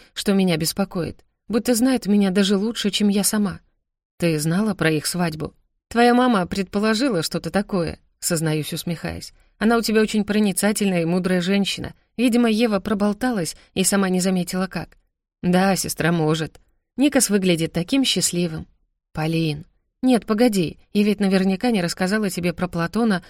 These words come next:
по веским причинам. Я верю в это. Но знаешь, я бы очень хотела вот точно так же сообщить тебе, что у нас...» Голос срывается, и я замолкаю, не договорив,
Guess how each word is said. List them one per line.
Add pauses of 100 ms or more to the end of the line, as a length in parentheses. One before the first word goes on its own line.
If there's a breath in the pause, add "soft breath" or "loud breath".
(120)
по
веским
причинам. (200)
Я
верю
в
это. (280)
Но
знаешь,
я
бы
очень
хотела (180 soft breath)
вот
точно
так
же
сообщить
тебе,
что
у
нас...» (400)
Голос
срывается,
и
я
замолкаю,
не
договорив,